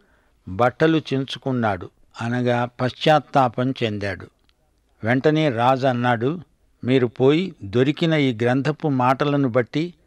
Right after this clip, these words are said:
నా విషయములో, జనుల విషయములో, యూదావారందరి విషయములో యెహోవా యొద్ద విచారణ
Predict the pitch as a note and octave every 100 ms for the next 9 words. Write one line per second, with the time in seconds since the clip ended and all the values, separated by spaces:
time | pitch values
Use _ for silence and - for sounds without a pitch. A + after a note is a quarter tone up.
0 | _ _ _ A2+ B2 A#2+ B2 - D3+ D#3
1 | D3+ D3 D3 D3+ A#2 B2+ C#3+ D3 C3 -
2 | C#3 C3 B2+ B2 C#3 E3 _ _ _ _
3 | G#2+ B2+ D3 D3 D3 D3 C#3 C3 C3 D#3
4 | F3 E3 C#3 - C3 B2 A#2 A2+ B2 -
5 | _ _ _ _ A2 B2 A#2+ D3 D3 C3+
6 | C3+ A#2+ A#2+ A2+ A#2 C#3 B2+ A#2+ A#2+